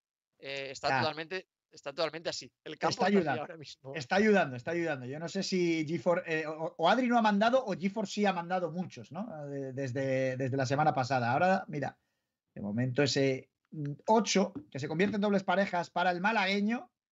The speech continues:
Speaker 2: Vamos a ver si le puede rascar aquí unos punticos.
Speaker 1: Pues sí, eh, era mejor que no apareciese ese rey, pero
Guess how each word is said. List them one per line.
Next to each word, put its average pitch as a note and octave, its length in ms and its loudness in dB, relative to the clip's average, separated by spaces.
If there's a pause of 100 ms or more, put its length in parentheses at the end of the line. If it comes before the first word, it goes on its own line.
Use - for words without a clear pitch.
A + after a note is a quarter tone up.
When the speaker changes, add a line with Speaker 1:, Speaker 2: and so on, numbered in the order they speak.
(880)
Speaker 2:
Vamos C#3+ 240 -10
a E3 60 0
ver D#3 100 0
si D#3+ 80 -8
le C#3+ 100 -4
puede D3+ 180 2
rascar C#3+ 360 -2
aquí C3 160 -2
unos C3+ 160 -4
punticos. A#2 640 -8 (880)
Speaker 1:
Pues C3 160 -20
sí, D#3 260 -14 (160)
eh, C#3+ 600 -4
era F#3 180 2
mejor F#3 340 0
que E3+ 120 -6
no F3 80 -4
apareciese E3+ 720 -4
ese E3 320 -6
rey, E3+ 200 -2
pero E3 260 -4